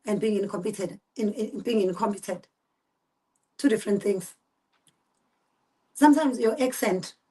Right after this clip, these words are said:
will make you feel like, especially us who, who live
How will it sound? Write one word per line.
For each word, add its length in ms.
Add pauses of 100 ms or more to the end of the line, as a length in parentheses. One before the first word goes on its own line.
will 80
make 220
you 100
feel 320
like, 340 (260)
especially 440
us 480 (100)
who, 380 (800)
who 120
live 400